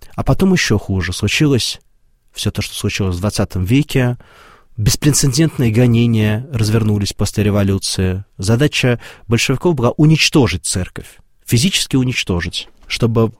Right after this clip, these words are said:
все следы вообще стереть. Это, конечно, не получилось, но урон был нанесён страшный. На Украине немножко меньше, может быть, именно поэтому там, э, там вот до такой степени там, э, этот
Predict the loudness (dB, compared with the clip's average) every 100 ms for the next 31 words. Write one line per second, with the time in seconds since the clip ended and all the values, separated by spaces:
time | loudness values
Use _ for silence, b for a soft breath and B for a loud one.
0 | _ -12 -4 2 2 2 2 4 4 2
1 | 0 -2 -4 -2 -2 -4 -8 -4 -4 -2
2 | -2 0 0 0 0 0 0 0 -8 B
3 | B B B B 0 4 4 2 2 4
4 | 4 4 2 2 0 -2 -2 -2 -2 -6
5 | -12 -16 -20 _ _ B B B B _
6 | _ _ _ _ _ _ _ 2 2 4
7 | 4 4 4 0 0 0 2 0 -2 -2
8 | -2 -2 0 0 2 2 2 0 -2 0
9 | 0 0 -6 B B -10 -4 0 0 0
10 | -2 -2 -4 -4 0 2 4 4 4 4
11 | 4 2 2 -2 0 0 0 -4 -8 -10
12 | -10 -8 -6 -4 -6 -8